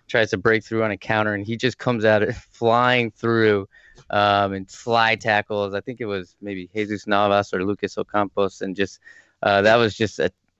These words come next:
it was just sent a message, and it was just, it was awesome. And I thought Casemiro was just everywhere. He, he looked good too under pressure on the ball, and I think he's improved on that against P S G. You made the point, Kian. He looked good, um, on the ball as well, and I think he,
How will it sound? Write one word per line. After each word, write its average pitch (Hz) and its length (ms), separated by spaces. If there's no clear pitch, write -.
it 110 180
was 110 100
just - 240
sent 151 180
a 107 60
message, 104 480
and 101 140
it 104 60
was 101 120
just, - 340
it 113 100
was 101 180
awesome. 95 420
And 92 220
I 104 80
thought 107 240
Casemiro 104 560
was 98 100
just 92 280
everywhere. 107 600
He, 107 280
he 123 120
looked 131 420
good 139 360
too 131 380
under 117 240
pressure 113 640
on 110 240
the 117 40
ball, 120 340
and 95 120
I 95 60
think 107 240
he's 107 220
improved 113 420
on 104 100
that 104 280
against 101 340
P 120 140
S 104 80
G. 113 200
You 107 100
made 101 200
the 98 60
point, 101 360
Kian. 101 320
He 101 140
looked 104 240
good, 104 300
um, 98 300
on 101 100
the 95 80
ball 101 240
as 98 80
well, 113 220
and 95 100
I 92 60
think 104 240
he, 104 280